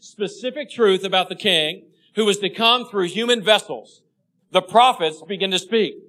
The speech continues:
More than six hundred and eighty years before the birth of Jesus, God told the prophet Isaiah that the Savior would have a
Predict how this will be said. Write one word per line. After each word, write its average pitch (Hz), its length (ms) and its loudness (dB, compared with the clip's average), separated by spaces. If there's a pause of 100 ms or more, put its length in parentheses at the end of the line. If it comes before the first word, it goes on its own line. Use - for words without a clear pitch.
(280)
More 214 160 2
than 196 140 -2
six 254 260 -10
hundred 262 240 -6
and 220 100 -8
eighty 254 260 0
years 233 340 0
before 208 300 -8
the 180 80 -4
birth 214 320 -2
of 175 80 -8
Jesus, 165 580 -6 (300)
God 214 400 0
told 226 240 -4
the 196 80 -2
prophet 226 560 -2
Isaiah 180 800 0 (280)
that 202 160 0
the 185 100 -6
Savior 214 600 -4
would 185 140 -2
have 196 200 2
a 185 200 2